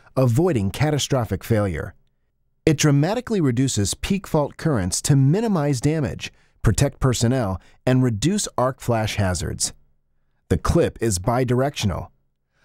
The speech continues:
Under normal conditions, the current flows in one direction.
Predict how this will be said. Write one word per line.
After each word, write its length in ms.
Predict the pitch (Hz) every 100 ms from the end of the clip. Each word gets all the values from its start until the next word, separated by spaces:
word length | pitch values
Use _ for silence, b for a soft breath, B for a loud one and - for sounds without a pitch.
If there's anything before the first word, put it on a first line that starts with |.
| b
Under 220 | 233 277 226
normal 360 | 160 185 139
conditions, 560 | - 98 87 - 101 98
the 120 | 120
current 440 | - - 226 185
flows 520 | - - 202 160 110 117
in 200 | 120 113
one 220 | 151 156
direction. 580 | 143 107 - 101 80